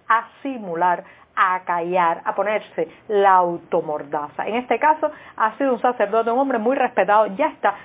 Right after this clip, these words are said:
sin embargo, recibiendo ataques, eh, de, eh, bueno, pues muchos de ellos anónimos, oficialistas en las redes que lo están tildando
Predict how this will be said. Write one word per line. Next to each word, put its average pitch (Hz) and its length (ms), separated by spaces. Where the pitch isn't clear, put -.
sin 190 100
embargo, 220 380
recibiendo 220 800
ataques, 214 440
eh, 170 480
de, 208 640
eh, 175 140
bueno, 202 320
pues 170 260
muchos 208 500
de 214 140
ellos 226 240
anónimos, 202 680
oficialistas 185 800
en 170 100
las 160 160
redes 220 360
que 165 80
lo 160 80
están 185 280
tildando 185 600